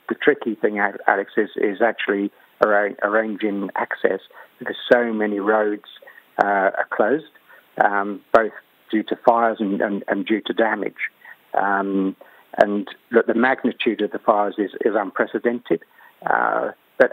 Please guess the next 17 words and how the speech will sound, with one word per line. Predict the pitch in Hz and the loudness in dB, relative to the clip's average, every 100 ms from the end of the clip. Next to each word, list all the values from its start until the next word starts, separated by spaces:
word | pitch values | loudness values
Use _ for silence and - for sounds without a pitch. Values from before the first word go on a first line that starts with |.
| - | 2
having | 127 120 - | 0 -2 2
said | 135 - | 0 2
that, | 120 113 - | 2 2 -2
the | 113 | -4
volume | 123 127 120 113 | 0 0 0 -4
of | 110 | -6
claims, | - 110 107 107 110 - _ _ _ | -2 -2 -2 -6 -8 -12 _ _ _
um, | - 107 104 107 104 98 - | -4 -2 -2 -2 -6 -8 0
emanating | 127 139 107 - - | 0 2 0 -2 -10
from | - 107 | -4 -4
the | 98 - | 0 0
fires | 98 98 98 - - - - _ _ - _ | 0 0 -2 -6 -20 -20 -20 _ _ -20 _
in | 113 | -4
comparison | 98 - 120 113 - 104 - | -2 0 0 0 -2 -4 -2
to | 113 | 0
maybe | 101 107 | 2 2
a | 98 | 0